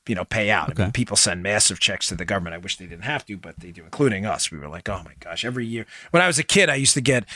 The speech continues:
Speaker 1: excited about what I was owed by the government, thinking it was some kind of, like, a savings account. Now every year I dread it. I tell my accountant, I'm like, "Josh, what do we owe?" I'm like, "Oh, oh, oh." <laughs> It's the worst thing ever. Every year it gets worse and worse, so it stinks.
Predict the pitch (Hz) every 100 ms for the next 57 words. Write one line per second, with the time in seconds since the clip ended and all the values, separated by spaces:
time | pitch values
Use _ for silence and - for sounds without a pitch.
0 | - - - 180 170 151 123 110 110 139
1 | 131 120 110 147 151 156 127 123 113 147
2 | 143 131 107 143 143 127 - 143 156 135
3 | 123 123 104 - 143 147 139 110 - 92
4 | - - - 170 180 180 147 156 156 143
5 | 123 135 160 156 117 123 151 143 135 123
6 | 143 139 113 113 107 - - - - -
7 | - 98 90 90 - 123 113 107 92 87
8 | 80 - - - 135 - 214 220 190 170
9 | - 269 277 254 220 170 143 - 302 320
10 | 320 311 - 339 226 175 175 180 170 175
11 | 175 - 165 165 156 147 165 170 160 143
12 | 117 120 135 139 131 - 120 120 110 87
13 | - 95 90 87 - - 120 -